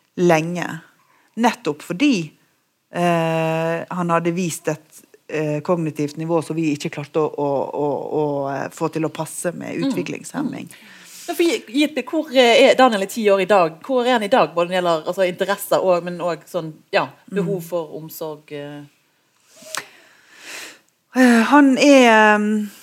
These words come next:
Speaker 1: jeg kan jo begynne å si litt om hva som har blitt bedre, da. Eh, med hjelp av både rett til retteleggjing og medisinering, så er han, hva skal jeg si, noe roligere.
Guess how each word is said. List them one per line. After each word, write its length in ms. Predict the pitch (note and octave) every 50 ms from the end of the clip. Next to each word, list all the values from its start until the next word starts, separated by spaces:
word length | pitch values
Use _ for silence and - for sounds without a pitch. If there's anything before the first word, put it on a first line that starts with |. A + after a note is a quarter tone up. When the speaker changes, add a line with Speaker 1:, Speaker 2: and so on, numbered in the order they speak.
| - - - - _ _ _ _ _ _ -
Speaker 1:
jeg 100 | - -
kan 120 | B3 A#3+
jo 60 | A3+ A#3+
begynne 180 | C4 A#3+ G#3
å 60 | F#3+ -
si 520 | - G#3 G#3 G3+ F#3+ F#3+ F#3 F3+ F3+ F3 F#3
litt 140 | F#3 F3+ F3
om 80 | F3+ E3+
hva 120 | F3 F3+
som 100 | F3 F3+ F3
har 80 | F3
blitt 200 | F#3 F3+ F3 E3+
bedre, 440 | A3 A3 G#3 G3 F3 D3+ D3 C3+ C#3+
da. 140 | D#3 G3+ A3+ G3+ F3+ - - -
Eh, 920 | - - F#3+ F#3 F3+ F3+ F3 F3 F3 E3+ E3+ E3+ E3+ - - - - - -
med 640 | - G3 - - - - - - F#3 G3+ G3+ G3 F#3+
hjelp 320 | F#3+ F#3+ F#3+ G3 F#3+ -
av 320 | F3+ E3 D#3+ D#3+ D#3+ D#3+ D#3+ D#3+ D#3+ D#3+
både 300 | F3 E3+ E3 E3+ E3+ E3 E3 E3+
rett 180 | F#3 F3+ - -
til 200 | - D#3+ D#3 D#3+
retteleggjing 680 | D#3+ D#3 D#3 - E3+ E3+ E3+ E3 D#3+ D#3+ D#3 D3+ D3+ D#3
og 100 | D#3 E3
medisinering, 600 | D#3+ D#3 D#3 D#3 E3+ E3 E3+ E3+ E3+ D#3+ D3+ D#3
så 120 | - F3
er 180 | E3+ E3+ F3+ F3+ D#3+
han, 240 | C#3+ C#3+ C#3+ D#3+ E3 _ _ _ _ _ _ _ _ _ _ _ _ _ _
hva 760 | - - F3 - - _ G3+ _ _ E3+ E3+ _ _ - - F3
skal 160 | - E3 E3
jeg 80 | D#3 E3
si, 60 | E3+ F#3
noe 420 | F#3+ F#3 F#3 F#3 - - A3 F#3+ D#3+
roligere. 640 | D#3+ D3+ D#3 D#3+ E3+ E3+ E3+ F3 E3+ - - -